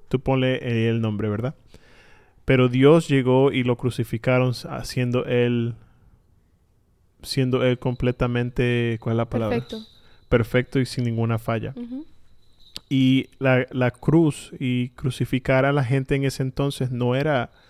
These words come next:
Speaker 1: para matar gente, era para, era para torturar,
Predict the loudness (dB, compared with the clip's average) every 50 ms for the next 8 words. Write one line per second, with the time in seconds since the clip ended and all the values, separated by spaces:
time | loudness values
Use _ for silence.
0 | -20 -20 -20 -20 -10 -2 0 2 2 2 0 0 -2 -4 0 2 2 2 2 0
1 | -2 -4 -4 -4 -4 -4 -4 -6 -4 -2 -2 -2 -2 0 0 2 2 2 2 2
2 | 0 -4 -6 -12 _ -20 -20 _ _ -20 -20 -20 _ _ -20 _ _ -2 2 2
3 | 2 2 0 0 2 2 4 4 4 2 2 2 2 2 0 -2 -4 -8 -14 _
4 | _ _ _ _ _ _ _ _ _ _ _ _ _ 0 0 0 0 0 0 2
5 | 2 4 4 4 4 4 2 0 -4